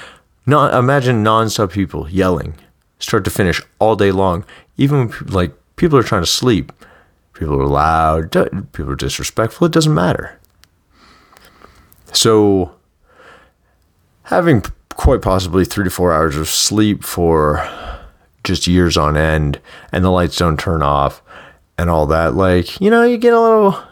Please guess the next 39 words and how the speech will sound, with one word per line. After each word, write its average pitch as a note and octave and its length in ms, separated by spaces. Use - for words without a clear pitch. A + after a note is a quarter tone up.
get F3+ 120
a F3+ 40
little F3+ 120
quirky, F3 480
get E2+ 160
a F2 40
little E2+ 200
crazy. G#2 960
So G2+ 480
having C#3 560
a G#2 100
way F#2+ 240
to F2 100
go F2 260
into E2 260
those D2 300
stories D2+ 460
helped E2+ 420
a E2+ 40
lot. C#2 280
So F#2+ 100
a F2+ 60
New G2+ 80
Year's G2 260
resolution E2 460
I D2 100
was C#2+ 220
able C#2+ 180
to D#2 80
do. A2 380
I E2+ 120
did, D#2 300
uh, D2 140
plenty B2 260
of E2+ 120
rough C#2+ 180
drafts, - 540
plenty E2 440
of C#2+ 400